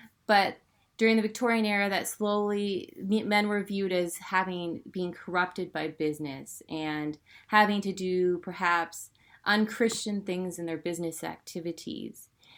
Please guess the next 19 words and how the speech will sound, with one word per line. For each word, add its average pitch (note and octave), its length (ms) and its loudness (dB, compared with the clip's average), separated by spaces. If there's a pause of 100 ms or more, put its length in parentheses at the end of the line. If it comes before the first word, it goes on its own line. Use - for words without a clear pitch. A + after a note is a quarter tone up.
(160)
And G3 180 -2
so G#3 200 0
that G3+ 380 2
started G#3 380 -2
to G#3 120 -4
move G3+ 280 -2
into F#3 400 -4
a E3+ 160 -2
view F3+ 280 -2
that - 200 -6
women, B3 360 4
therefore, F#3 640 -2 (760)
had F3+ 480 4
a - 60 -8
n-, E3 280 -2 (220)
natural F#3 480 2
proclivity F3 760 -6
towards E3 300 -8
spirituality. - 1160 -6